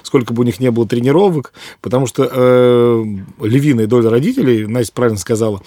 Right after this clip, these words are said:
хотят, чтобы они стали вот, э, супертеннисистами, причем почему-то прямо сейчас,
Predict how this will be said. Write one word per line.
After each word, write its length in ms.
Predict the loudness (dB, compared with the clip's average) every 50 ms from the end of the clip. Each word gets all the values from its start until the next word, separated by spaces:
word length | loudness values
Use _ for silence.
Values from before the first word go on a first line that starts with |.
| -16 -16 -16 -16 -8
хотят, 360 | -6 -4 -2 0 0 0 0
чтобы 320 | 0 0 0 2 2 2 2
они 220 | 4 4 2 2
стали 480 | 0 0 -2 0 2 4 4 4 4 4
вот, 220 | 2 2 0 -2 0 0
э, 220 | 2 2 2 0 -2
супертеннисистами, 800 | -2 -2 0 0 0 -2 -2 -2 -2 -2 0 0 -2 -2 -2 -4
причем 300 | -4 -2 0 0 0 0
почему-то 420 | 0 -2 -4 -4 -2 -2 -2 -4 -4
прямо 220 | -2 -2 -2 -2
сейчас, 420 | -2 -4 -4 -2 -4 -4 -4 -8